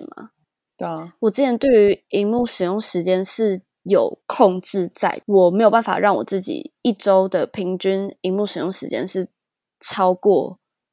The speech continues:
Speaker 1: 四个半小时。但是你知道现在的我，随便都是七八个小时起跳。
Speaker 2: 你那时候四个小时半，然后我给你看我的好像八九个小时，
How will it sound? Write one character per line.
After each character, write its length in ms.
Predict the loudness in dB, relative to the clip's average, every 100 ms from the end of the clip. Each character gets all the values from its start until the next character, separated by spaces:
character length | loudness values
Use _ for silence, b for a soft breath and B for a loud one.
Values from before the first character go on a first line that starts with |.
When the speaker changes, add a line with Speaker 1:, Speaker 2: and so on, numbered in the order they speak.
| _ _
Speaker 1:
四 420 | -8 -6 -2 -2
个 140 | -2
半 240 | -2 -4 -6
小 180 | -12 -12
时。 300 | -14 -14 -18 _ _ _
但 140 | -2 0
是 180 | 0 0
你 100 | 0
知 80 |
道 80 | -2
现 240 | -2 -4 -4
在 200 | -4 -4
的 100 | -6
我， 160 | -8 -10 _ _ _ _ _ -12
随 320 | -4 2 4
便 160 | 6
都 140 | 4 0
是 100 | 0
七 300 | 0 0 0
八 160 | 0
个 100 | 0
小 160 | -2 -8
时 140 | -12 -8
起 300 | -8 -8 -12
跳。 180 | -14 -14 _
Speaker 2:
你 180 | -4 0
那 180 | 2 2
时 140 | 6
候 100 | 4
四 220 | 4 0 0
个 100 | 0
小 180 | -2
时 140 | -2 -2
半， 300 | 4 4 4
然 100 | 2
后 100 | 4
我 120 | 4
给 100 | 2
你 140 | -2 -2
看 240 | -4 -2
我 100 | -2
的 120 | -2
好 120 | -4
像 220 | -2 -2 2
八 220 | 2 4
九 120 | 0
个 80 | -4
小 220 | -4 -4
时， 280 | -6 -14